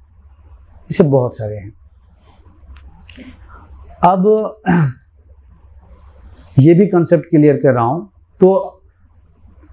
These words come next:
पहले ये समझ लीजिए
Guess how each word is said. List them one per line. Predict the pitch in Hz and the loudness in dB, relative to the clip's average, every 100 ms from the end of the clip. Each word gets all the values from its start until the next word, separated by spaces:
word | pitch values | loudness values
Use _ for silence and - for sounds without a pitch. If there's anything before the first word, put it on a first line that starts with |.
| _ - - - - _ - - - - - - - - - - - - - - - - - - - - - - - | _ -20 -20 -20 -20 _ -20 -20 -20 -20 -20 -20 -20 -20 -20 -20 -20 -20 -20 -20 -20 -20 -20 -20 -20 -20 -20 -8 -2
पहले | 151 | 0
ये | 147 139 | 0 -2
समझ | 120 117 107 | -6 -10 -10
लीजिए | 110 101 | -12 -14